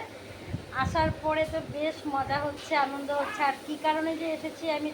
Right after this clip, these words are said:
তোমাদের কাছে আমি বলছি, আমার ছোট জায়ের আজকে সাত,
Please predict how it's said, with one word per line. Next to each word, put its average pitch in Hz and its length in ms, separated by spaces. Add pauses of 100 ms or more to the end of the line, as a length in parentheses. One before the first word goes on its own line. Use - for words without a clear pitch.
তোমাদের 285 400
কাছে 294 220
আমি 277 100 (100)
বলছি, 269 260 (580)
আমার 269 200 (160)
ছোট 285 220 (200)
জায়ের 269 320
আজকে 247 240 (140)
সাত, 214 220